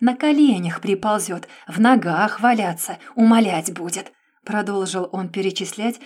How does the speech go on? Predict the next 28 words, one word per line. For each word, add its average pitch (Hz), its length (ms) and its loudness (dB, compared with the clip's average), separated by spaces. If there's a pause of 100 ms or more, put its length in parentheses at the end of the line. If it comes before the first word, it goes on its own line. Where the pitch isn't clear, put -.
(100)
свои 208 340 -4
пьяные 202 400 -4
фантазии. 220 640 -4 (360)
Глядя 233 320 0
на 196 60 -6
него, 196 320 -4
мне 185 220 -8
страшно 185 560 -4
было 185 360 -8
подумать, 196 460 -4 (200)
через 220 300 -2
что 233 220 -2
могла 185 340 -4
пройти 185 380 -6
Белоснежка 226 720 -4 (220)
рядом 202 400 -2
с 220 60 -6
таким 185 300 -10
человеком. 185 640 -12 (680)
Не 226 400 6
до 196 440 0
муж, 220 680 0 (600)
м, 220 680 2
до 202 120 0
ком. 175 320 -12 (1000)
А 214 200 -2
сколько 226 400 -4
ещё 196 560 -2